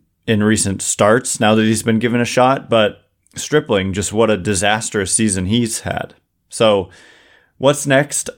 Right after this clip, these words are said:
I'm not sure entirely, but I think the status quo is not it. So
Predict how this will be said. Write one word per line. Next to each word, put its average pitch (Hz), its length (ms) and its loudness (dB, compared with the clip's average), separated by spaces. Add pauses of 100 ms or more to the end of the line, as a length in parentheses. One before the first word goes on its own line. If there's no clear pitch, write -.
(340)
I'm 127 140 2
not 120 160 4
sure 123 220 2
entirely, 123 560 2
but 104 300 2
I 113 100 -2
think 120 520 -4
the 117 120 -4
status 123 400 2
quo 117 360 2
is 92 160 -2
not 98 380 0
it. 95 320 -2 (400)
So 92 480 0